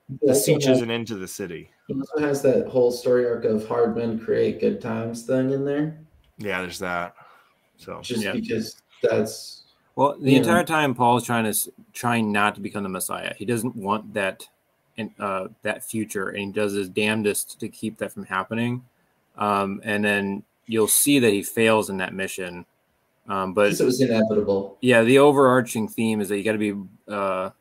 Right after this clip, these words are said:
Speaker 3: you have to be wary of these, you know, smooth talking politicians that create these movements because they're,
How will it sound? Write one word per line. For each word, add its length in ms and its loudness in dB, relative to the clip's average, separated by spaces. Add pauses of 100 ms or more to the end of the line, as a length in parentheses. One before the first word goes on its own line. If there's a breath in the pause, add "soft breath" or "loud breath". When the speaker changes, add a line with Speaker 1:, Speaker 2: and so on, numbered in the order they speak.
(140)
Speaker 3:
you 120 -6
have 60 -8
to 60 -14
be 100 -4
wary 520 2
of 160 -2
these, 440 -6 (360)
you 140 -4
know, 340 0
smooth 480 0
talking 320 0
politicians 760 -2
that 300 -4
create 340 -6
these 220 -6
movements 540 -4
because 640 -6 (300)
they're, 640 2